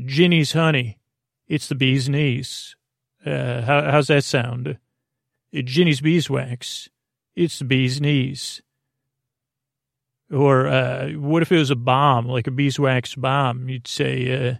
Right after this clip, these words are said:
"Bomb and bee-, the, bee-, this beeswax," you know, something like,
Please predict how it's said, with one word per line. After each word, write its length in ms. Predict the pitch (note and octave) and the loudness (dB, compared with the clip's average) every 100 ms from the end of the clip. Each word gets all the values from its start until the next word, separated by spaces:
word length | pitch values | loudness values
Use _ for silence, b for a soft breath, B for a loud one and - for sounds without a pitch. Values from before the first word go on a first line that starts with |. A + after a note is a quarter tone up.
| _ _ _ _ - | _ _ _ _ -10
"Bomb 380 | D3 D3 D3+ | -2 0 2
and 220 | D3 C3+ C3+ | 0 0 0
bee-, 460 | D3 E3 D#3+ D#3 | 0 0 -6 -6
the, 280 | C#3 D#3+ E3 | -4 -4 -4
bee-, 240 | C#3+ E3+ | -6 -6
this 320 | D#3 D3 C3+ - | -6 -8 -8 -6
beeswax," 760 | D#3+ C#3+ B2+ - D3 C3+ C3+ | -4 -2 -4 -6 -4 -4 -4
you 180 | E3 D#3+ | -6 0
know, 100 | D#3 | 0
something 420 | - D#3+ D#3 C#3 | 2 0 0 0
like, 320 | C#3 C3 - | 0 -2 -4